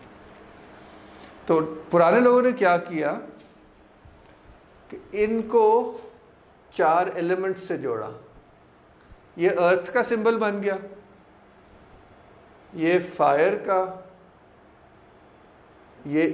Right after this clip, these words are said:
एयर का और ये water का, वो जो traditional elements हैं। और ये जो fifth है ये होल का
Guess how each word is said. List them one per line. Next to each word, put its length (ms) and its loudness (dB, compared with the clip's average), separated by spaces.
एयर 300 2
का 280 2
और 340 -2
ये 140 -2
water 400 -6
का, 260 -14
वो 100 -4
जो 120 0
traditional 480 -4
elements 500 0
हैं। 120 -12
और 200 2
ये 80 2
जो 180 0
fifth 420 0
है 280 0
ये 240 2
होल 340 4
का 140 -6